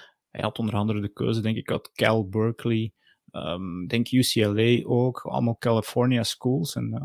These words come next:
Cal Berkeley, dat is in de buurt van San Francisco. Maar toch koos hij voor Michigan, de Michigan, eh, Wolverines. Eh,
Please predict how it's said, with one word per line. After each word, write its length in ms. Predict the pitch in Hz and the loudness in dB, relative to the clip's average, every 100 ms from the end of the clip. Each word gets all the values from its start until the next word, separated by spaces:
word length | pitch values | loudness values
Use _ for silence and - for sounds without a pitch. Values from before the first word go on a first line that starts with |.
| - | -6
Cal 220 | 127 104 | -4 0
Berkeley, 360 | 110 123 139 | 0 0 0
dat 120 | 135 110 | -2 -4
is 100 | 107 | -4
in 60 | |
de 80 | 101 | -4
buurt 220 | 98 117 | -4 -6
van 140 | - 143 | -6 -6
San 200 | - 139 | -4 -4
Francisco. 420 | 123 - 139 147 | -4 -4 -2 2
Maar 120 | 127 | 4
toch 200 | 156 - | 4 2
koos 280 | - 151 - | 6 6 8
hij 140 | 135 | 4
voor 260 | 117 120 117 | 6 2 2
Michigan, 460 | 107 104 113 110 104 | 4 4 2 0 2
de 60 | |
Michigan, 520 | 107 117 135 117 107 - _ - - | 2 2 2 2 2 -2 _ -20 -12
eh, 220 | - 107 104 | 0 4 8
Wolverines. 840 | 117 131 104 98 110 175 - - _ _ _ _ | 8 8 8 6 6 6 2 -8 _ _ _ _
Eh, 400 | - 120 - - | -10 -6 -6 -6